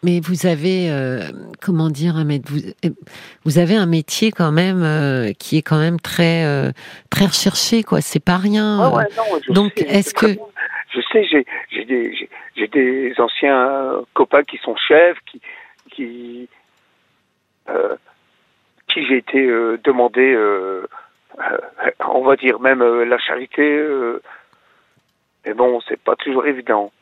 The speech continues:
Speaker 1: Non,
Speaker 2: C'est pas
Speaker 1: non,
Speaker 2: toujours
Speaker 1: c'est pas
Speaker 2: évident.
Speaker 1: du tout évident, mais personne n'a eu, euh, ne serait-ce que sur des petites missions, euh, n'a pu vous proposer, euh, bah, des missions de travail, quoi, de, de, de travailler un mois, deux mois, trois mois.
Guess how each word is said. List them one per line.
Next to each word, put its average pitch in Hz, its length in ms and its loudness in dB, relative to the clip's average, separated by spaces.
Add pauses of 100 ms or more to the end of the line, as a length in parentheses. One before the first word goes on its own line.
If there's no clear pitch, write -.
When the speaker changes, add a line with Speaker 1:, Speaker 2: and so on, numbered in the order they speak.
(120)
Speaker 1:
Non, 180 280 0
Speaker 2:
C'est 135 60 -4
pas 151 60 0
Speaker 1:
non, 160 140 0
Speaker 2:
toujours 135 160 -6
Speaker 1:
c'est 151 100 0
pas - 140 -2
Speaker 2:
évident. 139 140 0
Speaker 1:
du 160 180 0
tout 240 260 0
évident, 175 420 -2
mais 156 240 -2 (580)
personne 208 640 2
n'a 160 160 2
eu, 190 460 0 (100)
euh, 139 600 0 (340)
ne 165 180 4
serait-ce 190 380 0
que 170 120 2
sur 175 240 2
des 156 120 0
petites - 400 -6
missions, 190 640 2 (460)
euh, 156 220 2
n'a 160 200 2
pu - 200 0
vous 175 220 0
proposer, 196 840 0
euh, 160 260 0 (320)
bah, 151 140 4
des 143 140 2
missions 151 380 0
de 170 60 0
travail, 254 480 0
quoi, 160 240 0
de, 151 220 2
de, 147 400 0 (400)
de 143 120 4
travailler 143 460 2
un 160 120 2
mois, 151 260 2
deux 151 160 2
mois, 160 240 2
trois - 260 0
mois. 185 420 0